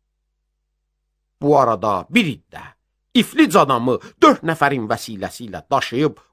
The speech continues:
onun yanına gətirdilər. Amma adamların çoxluğundan ona yaxınlaşa bilmədilər. Onun üçün də İsa'nın olduğu evin damını söküb yardılar və iflic adamı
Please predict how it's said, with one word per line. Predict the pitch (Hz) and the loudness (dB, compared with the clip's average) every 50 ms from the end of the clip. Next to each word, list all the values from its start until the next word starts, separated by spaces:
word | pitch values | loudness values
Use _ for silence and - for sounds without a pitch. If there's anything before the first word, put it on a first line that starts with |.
| _ - | _ 4
onun | 202 208 247 269 226 165 120 | 6 6 6 6 4 2 0
yanına | 107 95 92 90 90 87 | -2 -6 -8 -12 -14 -16
gətirdilər. | 80 78 - _ - 73 67 64 64 _ _ _ _ _ _ _ _ _ _ _ _ _ _ - | -16 -18 -20 _ -20 -20 -20 _ _ _ _ _ _ _ _ _ _ _ _ _ _ _ _ 0
Amma | - 185 208 190 151 131 110 - - | 2 2 2 2 0 0 -2 -2 -2
adamların | - 185 214 247 240 233 220 220 214 214 220 277 285 254 | -2 -2 0 2 0 0 0 0 0 2 2 2 0 0
çoxluğundan | - - - 190 151 - - 135 110 104 98 82 78 92 110 107 90 78 _ _ _ _ _ _ _ - | -2 -2 -2 -2 -2 -2 -4 -10 -8 -8 -10 -12 -8 -6 -6 -6 -6 -8 _ _ _ _ _ _ _ 2
ona | 196 214 214 214 247 254 240 208 - | 4 4 6 6 4 4 4 2 0
yaxınlaşa | - - - - 120 104 90 76 - - 117 | -4 -4 -4 -4 -10 -10 -10 -12 -12 -12 -12
bilmədilər. | 107 92 90 95 123 147 139 110 - _ 76 _ _ _ _ _ _ _ _ _ - | -12 -12 -14 -14 -12 -10 -10 -12 -14 _ _ _ _ _ _ _ _ _ _ _ 4
Onun | 269 285 302 359 330 247 | 6 6 6 6 6 4
üçün | 170 - - - 120 117 | 2 -2 -6 -8 -6 -2
də | - 113 104 - - 226 190 - | -2 -2 -2 -2 -6 -12 -8 -2
İsa'nın | - 269 240 185 - - 262 294 349 415 403 359 | 2 2 2 2 2 4 4 6 6 6 6 6
olduğu | 285 262 240 214 185 240 262 311 370 | 4 4 2 2 0 -2 -2 -2 -2
evin | - 220 190 156 156 151 135 127 123 | 0 0 0 2 2 0 0 2 2
damını | 151 151 139 135 139 196 208 | 2 2 2 2 2 0 0
söküb | - - - 101 - _ - 151 165 147 | 0 -2 -12 -12 -14 _ -6 -4 -4 -2
yardılar | 139 135 135 147 151 139 123 147 151 160 190 240 - | -2 -4 -2 -2 -4 -4 -4 -4 0 4 4 4 4
və | - 220 214 - 285 311 | 2 -2 -2 0 0 2
iflic | 285 285 - - - 302 220 160 180 | 2 0 -2 -2 -2 -4 -2 0 0
adamı | 139 110 101 98 120 160 156 | -2 -2 -2 -2 -2 -2 -2